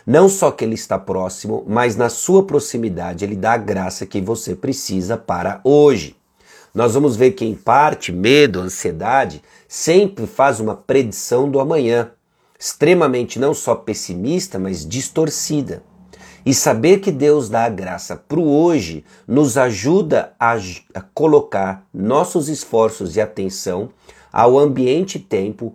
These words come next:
onde mudança acontece. Mudança não acontece amanhã, mudança acontece hoje, ok? Então a estratégia de longo prazo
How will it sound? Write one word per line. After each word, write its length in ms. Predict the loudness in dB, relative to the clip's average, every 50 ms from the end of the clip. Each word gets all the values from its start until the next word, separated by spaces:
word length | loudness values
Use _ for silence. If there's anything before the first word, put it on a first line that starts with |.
| _
onde 300 | _ -4 -2 -2 0 0
mudança 480 | 0 0 0 0 -2 -6 -8 -8 -10 -10
acontece. 680 | -6 -4 -4 -4 -4 -6 -12 -12 -12 -14 -16 -20 -20 _ _ _ _ _ _
Mudança 360 | -6 0 2 2 2 2 0
não 80 | -2 -2
acontece 480 | 0 0 -2 0 2 0 0 0 -2
amanhã, 480 | -6 -4 -4 -4 -4 -4 -4 -4 -6 -6 -8 -16 _ _ -10
mudança 380 | -8 -6 -6 -6 -6 -8 -10
acontece 640 | -10 -8 -8 -6 -6 -6 -6 -6 -6 -6 -6 -6 -8 -8 -16 -20 -20 -20 -20 _ 2
hoje, 560 | 4 6 8 6 6 4 2 -4 -10 -14 _ _ _ _ _ _ _
ok? 380 | -2 2 2 2 2 0 -6 _ _ _ _ _ _ _ _ _ _ _ _ _ _ _ _
Então 140 | _ 2 2
a 40 | 2
estratégia 640 | 2 2 2 2 2 2 2 2 2 2 2 0
de 100 | -4 -2
longo 260 | 0 -2 -2 -2 -4
prazo 520 | -2 0 2 4 4 4 2 0 -4 -6